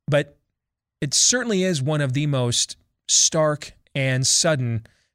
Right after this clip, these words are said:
collapses of a brand, of a powerful, potent political brand I can ever remember. I mean, I, I mean,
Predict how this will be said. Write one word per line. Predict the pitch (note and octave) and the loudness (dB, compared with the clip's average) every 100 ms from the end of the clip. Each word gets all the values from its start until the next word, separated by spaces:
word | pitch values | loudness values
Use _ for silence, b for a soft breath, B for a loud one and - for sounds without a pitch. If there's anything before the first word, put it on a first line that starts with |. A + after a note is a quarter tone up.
| - | -10
collapses | - C#3 C3+ D3+ - D#3 C#3 | -2 0 0 -2 -2 -2 -2
of | - C3+ | -4 -4
a | A#2 | -2
brand, | A#2+ B2 B2 F#2 D#2+ - _ _ _ _ _ _ _ _ _ - | -2 0 0 -2 -6 -12 _ _ _ _ _ _ _ _ _ -4
of | B2+ | -2
a | A2+ | -2
powerful, | - E3+ E3+ E3 E3 | 0 0 2 0 -2
potent | D3 D#3 D3+ D3+ | -2 -2 -2 -4
political | C#3 C#3+ C3+ A#2+ G2+ | -2 -2 -2 -4 -6
brand | F2 D#2+ D#2+ - _ _ _ _ _ | -6 -6 -8 -14 _ _ _ _ _
I | G#2+ F3+ | -4 -2
can | - B2 | 0 0
ever | B2+ | -2
remember. | G2+ D#2+ D#2 D2+ - - _ _ _ _ _ _ _ - | -4 -6 -10 -12 -16 -18 _ _ _ _ _ _ _ -6
I | A#2+ | -2
mean, | A#2+ | -2
I, | D3 - _ _ _ _ _ _ _ | -2 -8 _ _ _ _ _ _ _
I | C#3+ | -2
mean, | D3 | -2